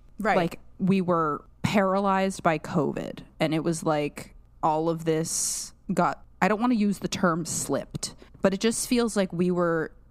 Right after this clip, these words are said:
Speaker 2: our distraction was taken advantage of. Does that make sense?
Speaker 1: Yes, absolutely. Like, they were
Speaker 2: Okay.
Speaker 1: like, "Look over here.
Speaker 2: Yes.
Speaker 1: Look over here."
Speaker 2: Yeah, yeah,
Speaker 1: And
Speaker 2: yeah.
Speaker 1: now we're gonna push a bunch of horrifying things. And I just wanna say, I'm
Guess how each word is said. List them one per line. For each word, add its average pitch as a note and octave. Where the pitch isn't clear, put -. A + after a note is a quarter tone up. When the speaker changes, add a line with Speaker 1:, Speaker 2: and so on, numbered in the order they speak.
Speaker 2:
our F#3
distraction F#3+
was E3+
taken D#3
advantage C#3
of. -
Does F#3+
that C4
make D#4
sense? A3+
Speaker 1:
Yes, -
absolutely. F#3+
Like, F3+
they F#3+
were G3+
Speaker 2:
Okay. F#3+
Speaker 1:
like, F3
"Look E4+
over G4+
here. F#4+
Speaker 2:
Yes. G#3
Speaker 1:
Look -
over G4+
here." G4
Speaker 2:
Yeah, G3
yeah, F#3
Speaker 1:
And E3
Speaker 2:
yeah. C#3+
Speaker 1:
now G3
we're F#3
gonna F3+
push F3+
a -
bunch E3
of D#3
horrifying C#3
things. -
And F4+
I G#4+
just A#4
wanna G#4
say, D#4
I'm D4+